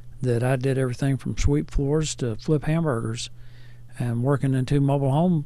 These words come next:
uh, f-, factories, uh, to save my money. And I worked at night, uh,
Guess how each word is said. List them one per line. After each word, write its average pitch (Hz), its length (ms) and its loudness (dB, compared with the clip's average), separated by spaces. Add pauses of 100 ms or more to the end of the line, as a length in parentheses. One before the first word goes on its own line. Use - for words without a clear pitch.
(120)
uh, 123 200 -4 (120)
f-, - 100 -6 (120)
factories, - 600 -4 (400)
uh, - 240 -8 (160)
to 117 320 -4 (320)
save 135 300 0
my 131 180 0
money. 135 360 2
And 117 200 -2 (720)
I 131 60 0
worked 135 300 2
at 143 120 -2
night, 127 500 0 (500)
uh, 117 420 -2